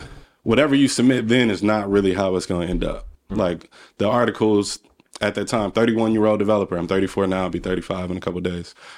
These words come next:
Speaker 1: Thirty-one-year-old developer is developing a forty-one million dollar project. That project ended up being over forty-five million.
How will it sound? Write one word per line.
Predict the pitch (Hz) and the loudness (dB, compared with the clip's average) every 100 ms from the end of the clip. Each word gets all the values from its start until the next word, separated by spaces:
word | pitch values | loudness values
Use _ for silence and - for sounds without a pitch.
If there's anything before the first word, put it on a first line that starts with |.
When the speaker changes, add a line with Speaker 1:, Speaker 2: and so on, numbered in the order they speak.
| - | -4
Speaker 1:
Thirty-one-year-old | 117 117 117 113 110 | 0 2 4 4 2
developer | 104 110 107 104 107 101 101 95 - - - _ - | 2 2 0 0 2 2 0 -2 -10 -20 -20 _ -4
is | 104 95 | 0 2
developing | 95 101 95 101 95 | 2 2 2 -2 -2
a | |
forty-one | - 104 98 98 95 | 0 0 2 2 2
million | 92 92 | 2 2
dollar | 90 87 | 0 0
project. | 98 87 85 82 - | -2 -2 -4 -8 -4
That | 123 | 0
project | 135 120 107 | 0 0 0
ended | 107 101 | 0 0
up | 95 | 0
being | 98 95 | 0 0
over | 92 90 | 0 -2
forty-five | - 101 87 117 113 | 0 0 0 0 0
million. | 95 87 60 | -2 -6 -12